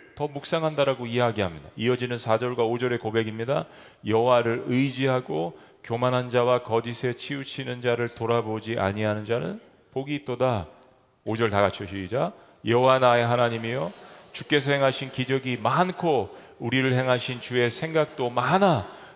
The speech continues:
누구도 주와 견질 수가 없나이다. 내가 널리 알려 말하고자 하나 너무 많아 그 수를 셀 수도 없나이다." 저희가 십만 감사 운동을 작년에 이제 돌파를 했죠.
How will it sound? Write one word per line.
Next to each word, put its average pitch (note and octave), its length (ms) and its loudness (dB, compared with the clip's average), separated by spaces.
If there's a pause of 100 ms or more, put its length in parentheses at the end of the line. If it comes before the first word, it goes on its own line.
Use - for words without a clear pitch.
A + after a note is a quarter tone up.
(140)
누구도 G3 460 2
주와 D3 340 2
견질 A#2+ 400 -2
수가 C#3+ 360 0
없나이다. B2 840 0 (380)
내가 A2 240 2
널리 C#3 500 4
알려 A#2+ 340 4
말하고자 G#2+ 640 2
하나 D3 340 0 (280)
너무 G#2+ 380 0
많아 A2+ 680 2
그 - 140 -10
수를 G#2 380 -6
셀 D3 240 -6
수도 - 680 -6
없나이다." F2 640 -2 (1500)
저희가 G#2 140 -6
십만 D3+ 380 -2
감사 A2+ 500 0 (200)
운동을 G2+ 320 -10
작년에 F#2+ 600 -6 (480)
이제 F2 500 -6
돌파를 G2+ 440 -4
했죠. A#2+ 460 -10